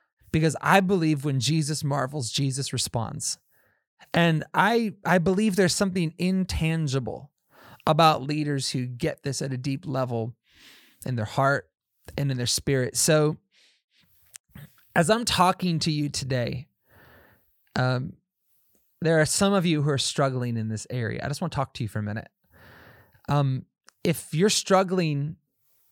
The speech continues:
in this area, you'll know who you are. I hope you've even listened this far, to be really honest. If you have listened this far, I believe y-, you have a sense in your heart you want God to do something in this, this space,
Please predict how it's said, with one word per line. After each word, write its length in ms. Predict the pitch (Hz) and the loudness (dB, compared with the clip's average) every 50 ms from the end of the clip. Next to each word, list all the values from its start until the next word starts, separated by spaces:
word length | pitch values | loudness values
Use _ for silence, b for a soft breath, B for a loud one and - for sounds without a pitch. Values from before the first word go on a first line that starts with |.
| _ - - | _ -6 -2
in 120 | 151 147 | 0 0
this 180 | 147 139 - - | 0 -2 -2 -2
area, 280 | 160 156 151 147 143 139 | 0 2 2 4 4 2
you'll 280 | 135 147 156 165 170 | 2 4 4 2 2
know 300 | 160 151 156 156 151 147 | 2 2 2 2 2 2
who 160 | 123 139 143 135 | 0 0 0 0
you 200 | 127 127 139 131 | 0 2 2 2
are. 240 | 127 123 120 110 - - | 2 2 2 0 0 0
I 140 | 139 151 156 | 0 0 2
hope 280 | 147 170 175 170 - | 2 0 -2 -2 -2
you've 160 | 151 160 139 | -4 -2 0
even 260 | 147 143 131 131 131 127 | 0 0 0 -2 -2 -2
listened 320 | 135 135 - - 117 110 | -2 -4 -4 -2 -2 -4
this 220 | 107 110 107 - - | -2 -4 -4 -6 -6
far, 460 | - - 101 - - - - 139 - _ _ _ _ _ _ _ - | -6 -6 -6 -6 -6 -8 -10 -14 -18 _ _ _ _ _ _ _ -6
to 100 | - 127 | -4 -2
be 120 | 127 120 | 0 0
really 280 | 117 113 110 107 101 95 | 0 0 0 -2 -2 -4
honest. 520 | - - - - - 123 - - - - b b b b b b b b b b b b b b | -6 -6 -8 -8 -6 -4 -4 -4 -4 -8 b b b b b b b b b b b b b b
If 160 | - 139 - 143 | -8 -6 -2 -2
you 80 | 135 | -2
have 340 | 120 143 175 196 214 196 175 | 2 2 4 4 4 4 2
listened 420 | 160 151 135 - 147 135 127 - - | 0 0 0 0 -2 -4 -4 -6 -6
this 180 | 156 131 - - | -6 -6 -4 -4
far, 480 | - 131 127 123 120 123 127 139 - _ b b b b b b b b b b b b b b b _ _ _ _ _ _ - - | -2 -2 -2 0 0 -2 -4 -6 -8 _ b b b b b b b b b b b b b b b _ _ _ _ _ _ -2 0
I 80 | 156 | 0
believe 400 | 147 123 165 156 170 170 165 139 | 2 2 2 2 2 0 0 -2
y-, 140 | 143 160 - _ | -4 -8 -8 _
you 360 | - - 143 143 160 170 165 | -12 -10 -8 -6 -2 0 2
have 240 | 151 143 170 165 151 | 2 2 2 0 0
a 60 | 151 | 0
sense 360 | 139 - - 190 175 160 - 151 | -2 0 0 2 0 0 -2 -4
in 60 | 143 | -2
your 120 | 135 139 | -2 -2
heart 200 | 135 165 151 120 | 0 -2 -2 -2
you 140 | 135 143 143 | 0 -2 0
want 260 | 139 143 139 123 139 | 0 0 -2 -2 -2
God 240 | 143 139 123 123 120 | -2 -2 -2 -2 -4
to 60 | 127 | -6
do 220 | 120 123 131 127 117 | -4 -2 -2 -2 -2
something 420 | - - 127 117 120 - 120 120 | -4 -4 -6 -6 -4 -6 -6 -6
in 180 | 117 113 113 110 | -4 -4 -4 -4
this, 360 | 117 113 107 - - - - - | -4 -4 -4 -4 -6 -6 -6 -4
this 180 | 139 127 - | -4 -4 -2
space, 640 | - - - - 123 113 107 104 - - - - | -4 -4 -2 -4 -4 -4 -4 -6 -6 -6 -6 -8